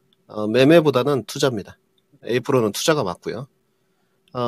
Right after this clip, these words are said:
아마 지금 이제 키 맞추기 과정이 좀 진행될 수 있습니다. 지금 이제 단기 과열로 좀 왔기 때문에, 어, 내가 그래서 지금 수익 났던 부분이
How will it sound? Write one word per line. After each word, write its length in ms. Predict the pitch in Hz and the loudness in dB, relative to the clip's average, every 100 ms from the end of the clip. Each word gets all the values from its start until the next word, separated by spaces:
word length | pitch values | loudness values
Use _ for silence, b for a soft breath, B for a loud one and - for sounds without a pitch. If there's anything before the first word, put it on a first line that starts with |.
| 117 | 2
아마 240 | 147 160 | 4 4
지금 240 | 151 139 135 | 2 0 0
이제 140 | 123 | 0
키 140 | - 226 | 2 4
맞추기 320 | 240 233 208 | 4 2 0
과정이 340 | 151 135 156 | 2 2 2
좀 160 | 143 117 | 0 -2
진행될 400 | - 160 175 156 | 2 4 4 2
수 100 | 117 | 0
있습니다. 600 | 101 113 98 127 98 87 | -2 -2 -4 -2 -4 -4
지금 180 | 104 104 | -2 -2
이제 80 | |
단기 280 | - 117 131 | 2 2 4
과열로 420 | 127 120 127 123 | 4 4 4 2
좀 160 | 110 160 | -2 -4
왔기 240 | 101 - | -4 -4
때문에, 580 | 117 117 95 107 123 95 - _ _ _ - - 160 143 | -6 -6 -6 -6 -6 -8 -14 _ _ _ -16 -16 -16 -12
어, 180 | 120 113 | -10 0
내가 160 | 139 | 4
그래서 500 | 170 156 139 127 147 101 | 6 4 2 2 0 -4
지금 180 | - 123 | -2 -2
수익 220 | - 220 | 2 4
났던 320 | 202 196 160 | 4 2 -2
부분이 580 | 120 131 120 131 120 | -4 -2 -2 0 -2